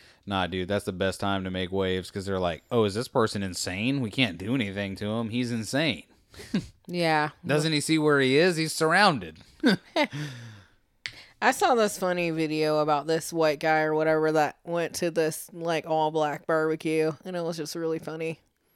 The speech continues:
Speaker 2: And, like, I don't know, he just told his whole account of it. 'Cause randomly I'll just watch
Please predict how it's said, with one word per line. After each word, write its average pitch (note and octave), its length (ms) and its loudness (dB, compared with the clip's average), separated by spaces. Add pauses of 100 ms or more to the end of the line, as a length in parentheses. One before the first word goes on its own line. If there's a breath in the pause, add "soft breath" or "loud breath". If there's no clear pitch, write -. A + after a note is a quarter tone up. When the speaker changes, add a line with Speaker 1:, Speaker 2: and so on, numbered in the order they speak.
(600)
Speaker 2:
And, E3 480 0
like, E3+ 320 -2 (380)
I G#3 160 10
don't E3+ 120 4
know, D3+ 140 4
he E3 140 2
just F3 180 -2
told E3 220 0
his D#3+ 120 2
whole D3 240 0
account D3 360 -2
of D3+ 100 -4
it. D#3 220 0 (580 soft breath)
'Cause F#3 300 6
randomly E3+ 560 2
I'll D#3+ 160 2
just D#3+ 180 -4
watch D3+ 400 2